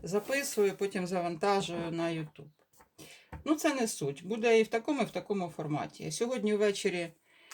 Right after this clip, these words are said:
на Telegram-каналі я відкрила голосування на чотири теми. Ви можете зайти на Telegram, проголосувати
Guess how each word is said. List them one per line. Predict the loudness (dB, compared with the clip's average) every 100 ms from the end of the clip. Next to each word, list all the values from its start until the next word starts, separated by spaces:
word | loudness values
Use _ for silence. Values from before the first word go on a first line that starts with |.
| -20 _ _ -4 -2 0 0 -4
на | -4 -4 0
Telegram-каналі | 2 4 4 0 0 0 2 2 0
я | 0
відкрила | -2 -4 -2 0 0
голосування | 2 2 2 0 2 2 2 0 -4 -6
на | -8
чотири | 0 6 6 4
теми. | 2 8 8 6 0 -4 _ _ -20 -20 -20 -18 0
Ви | 4
можете | 6 4 4 6 6 4 0
зайти | 4 6 8 6 6
на | 4
Telegram, | 0 0 2 2 2 0 -8 _
проголосувати | -4 -2 0 -2 -2 4 6 4 2 -2